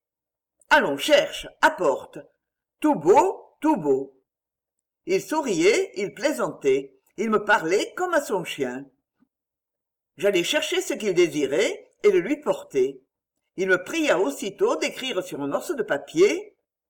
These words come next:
Gibier de Courance, envoi de Riquet, Henri Nadeau. » « Ça suffit, » dit-il.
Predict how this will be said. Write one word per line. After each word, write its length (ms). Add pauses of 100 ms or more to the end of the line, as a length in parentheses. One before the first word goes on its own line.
(720)
Gibier 440
de 100
Courance, 720 (380)
envoi 340
de 100
Riquet, 800 (140)
Henri 360
Nadeau. » « 540 (1040)
Ça 160
suffit, » 540
dit-il. 640